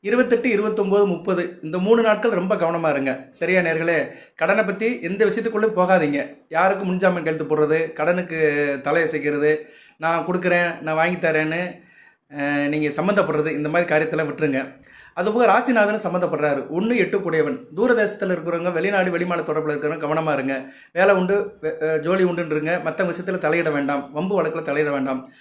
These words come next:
ராசிக்கு ஒன்பது, பன்னெண்டு கூடியவன். அதுவும் மத்த, மறுபடியும் இந்த தூரதேச அமைப்புல தான் வருது.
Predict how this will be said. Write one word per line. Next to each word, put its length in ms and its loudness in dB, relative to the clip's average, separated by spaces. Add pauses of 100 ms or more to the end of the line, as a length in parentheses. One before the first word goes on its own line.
(260)
ராசிக்கு 440 0
ஒன்பது, 400 4
பன்னெண்டு 160 -2
கூடியவன். 500 0
அதுவும் 260 2
மத்த, 180 -2
மறுபடியும் 520 0
இந்த 180 -2 (600)
தூரதேச 380 2
அமைப்புல 260 -2
தான் 140 0
வருது. 320 -4